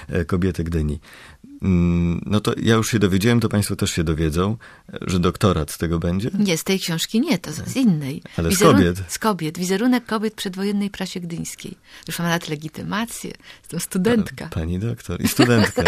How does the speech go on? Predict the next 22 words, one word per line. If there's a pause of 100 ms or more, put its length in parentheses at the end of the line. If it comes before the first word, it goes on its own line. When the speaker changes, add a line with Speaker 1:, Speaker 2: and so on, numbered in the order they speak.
Speaker 2:
<laughs>
Studentka
Speaker 1:
To
Speaker 2:
jestem.
Speaker 1:
nie
tylko
flamenko
ćwiczę,
ale
jeszcze
z-, (560)
jeszcze
doktorat
ćwiczy. (840)
Speaker 2:
Zobaczymy,
Speaker 1:
No
Speaker 2:
co
z
Speaker 1:
nieźle.
Speaker 2:
tego
wyjdzie.
Speaker 1:
Nieźle.